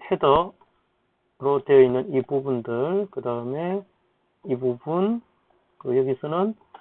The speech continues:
이렇게 단순하게 이렇게, 음, 여기서는 이렇게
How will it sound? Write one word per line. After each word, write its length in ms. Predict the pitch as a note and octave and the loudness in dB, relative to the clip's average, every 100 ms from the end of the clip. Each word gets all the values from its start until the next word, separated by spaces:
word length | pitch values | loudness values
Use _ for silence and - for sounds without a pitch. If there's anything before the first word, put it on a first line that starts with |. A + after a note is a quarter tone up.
| _ - | _ -12
이렇게 200 | C#3 C3+ | -6 -4
단순하게 460 | B2 A#2+ E3 F3 C#3+ | -2 -4 -2 0 0
이렇게, 380 | - C#3 B2+ - _ C3 | 4 2 2 -4 _ -12
음, 160 | B2+ | 0
여기서는 540 | C3+ C3+ B2+ C#3 C#3 - _ _ - | 4 4 4 2 2 0 _ _ -2
이렇게 300 | C#3 - | 0 2